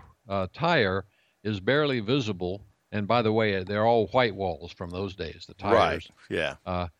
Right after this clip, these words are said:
Speaker 1: but the tire had this cover, and, and it had a name,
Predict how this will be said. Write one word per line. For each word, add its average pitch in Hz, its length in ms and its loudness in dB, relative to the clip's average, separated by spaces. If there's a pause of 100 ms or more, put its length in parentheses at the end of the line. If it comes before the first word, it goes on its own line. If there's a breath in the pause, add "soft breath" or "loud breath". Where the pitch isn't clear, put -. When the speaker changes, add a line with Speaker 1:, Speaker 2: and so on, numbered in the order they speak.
(240)
Speaker 1:
but 113 180 0
the 110 100 -4
tire 147 560 4 (320)
had 131 280 0
this 117 180 -4
cover, 139 440 -2
and, 104 140 -6 (120)
and 110 120 -8
it 104 160 -8
had 165 220 -2
a 127 100 -2
name, 117 560 -6